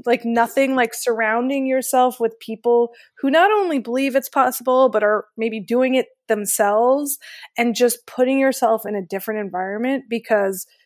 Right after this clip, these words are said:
if you're around a whole bunch of sort of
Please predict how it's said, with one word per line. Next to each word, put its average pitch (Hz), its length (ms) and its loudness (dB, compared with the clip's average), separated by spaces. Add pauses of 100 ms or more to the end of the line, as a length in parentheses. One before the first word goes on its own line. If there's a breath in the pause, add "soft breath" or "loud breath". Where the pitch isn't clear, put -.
if 190 120 -18
you're 220 220 2
around 254 320 2
a 247 60 2
whole 240 120 0
bunch 240 260 -2
of 233 300 2
sort 214 300 -6
of 208 360 -6